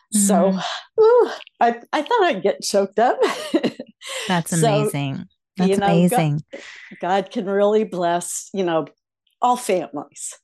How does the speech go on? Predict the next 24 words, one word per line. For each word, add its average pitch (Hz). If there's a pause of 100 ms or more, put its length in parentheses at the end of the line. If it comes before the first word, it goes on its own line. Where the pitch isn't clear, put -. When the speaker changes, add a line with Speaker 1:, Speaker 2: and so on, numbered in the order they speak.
(540)
Speaker 2:
Yeah, 170 (120)
there's 185
hope. 175
There's 160
restoration 160 (340)
for 165
hard 170
things. 147
And 143
there's 165
a 170
mom 160
right 160
now 160
who's 165
finding 170
out 175
something 151
hard 143
about 143
her 156
husband 151
today. 156
And 151